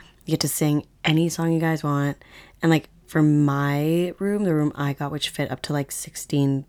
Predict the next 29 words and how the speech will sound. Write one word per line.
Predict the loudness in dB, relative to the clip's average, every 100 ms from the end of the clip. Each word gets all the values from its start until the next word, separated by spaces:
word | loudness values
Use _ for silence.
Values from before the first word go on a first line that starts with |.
| _ -10
to | -6
eighteen | -6 -2 -2
people, | -2 -6 -2
I | -2
think | -2 -4 -4
is | -6
what | -6
they | -6
told | -4 -2
me, | 0 0 -2 -8 -20 -20 -20 -20 -20 _ _ -2
it |
was, | 0 2
like, | -2 -4 -8 -20 _
three | -2 0
hundred | 0
fifty | -2 -6 -4
dollars | -2 -2 -2
minimum | -2 0 -4
spend, | -4 -4 -2 -2
which | -4
I | -6
feel | -4 -4
like | -4
split | -6 -8 -4 -6
between | -6 -8 -4 -2
that | -2
many | -4 -4
people | -6 -10 -6 -4
is | -4